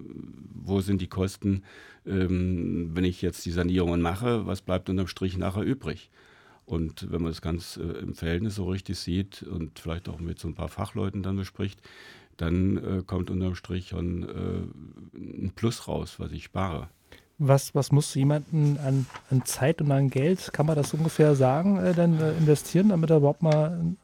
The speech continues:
Speaker 2: eine Beratung dann hat, wo er sagt, „Jetzt habe ich eine Grundlage, um
Speaker 1: Ja.
Speaker 2: weitere Entscheidungen zu treffen“?
Speaker 1: Also diese, diese Initialberatung, äh, was wir machen, diese Stunde, das machen wir, das machen wir, wie gesagt, kostenfrei. Dafür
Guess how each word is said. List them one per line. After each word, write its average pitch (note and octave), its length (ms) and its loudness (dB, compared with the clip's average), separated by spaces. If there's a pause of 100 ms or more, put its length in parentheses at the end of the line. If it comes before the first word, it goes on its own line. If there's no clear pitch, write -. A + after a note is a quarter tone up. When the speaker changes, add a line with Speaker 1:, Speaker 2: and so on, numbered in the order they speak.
Speaker 2:
eine C#3+ 140 6
Beratung C3+ 460 4
dann C#3 160 4
hat, - 180 -2
wo D#3 80 4
er C#3 60 4
sagt, C#3+ 260 0
„Jetzt C3 140 -2
habe C#3+ 100 4
ich - 80 -4
eine C#3+ 80 10
Grundlage, E3 640 8
um C#3 260 4
Speaker 1:
Ja. C#3 240 2
Speaker 2:
weitere C#3+ 340 4
Entscheidungen D#3 520 0
zu F#3 100 -2
treffen“? F3+ 340 0 (300)
Speaker 1:
Also G#2 220 4
diese, F#2+ 440 6
diese F2 280 -2
Initialberatung, F#2+ 1160 4
äh, F2+ 180 -2
was F#2 200 -4
wir F#2 100 2
machen, G2 220 0
diese F2+ 180 -2
Stunde, F2 380 -2
das F2 180 -6
machen F2 300 -4
wir, F2 400 -4
das - 160 -12
machen E2+ 240 -6
wir, E2+ 80 -4
wie E2 60 -8
gesagt, E2+ 220 -12
kostenfrei. F#2+ 560 -8
Dafür E2+ 460 -6